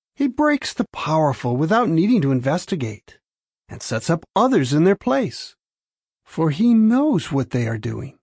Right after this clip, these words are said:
He overthrows them during the night, and they are crushed. He strikes them for their wickedness in a place where all can see,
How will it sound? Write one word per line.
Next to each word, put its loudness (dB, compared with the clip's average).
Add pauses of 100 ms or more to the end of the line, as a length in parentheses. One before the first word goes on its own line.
(500)
He -6
overthrows 2
them -2
during 4
the 4
night, 2 (580)
and -8
they -4
are -6
crushed. -6 (680)
He -6
strikes -2
them -6
for -6
their 2
wickedness -2 (320)
in -4
a -2
place -2
where -2
all 2
can 0
see, -4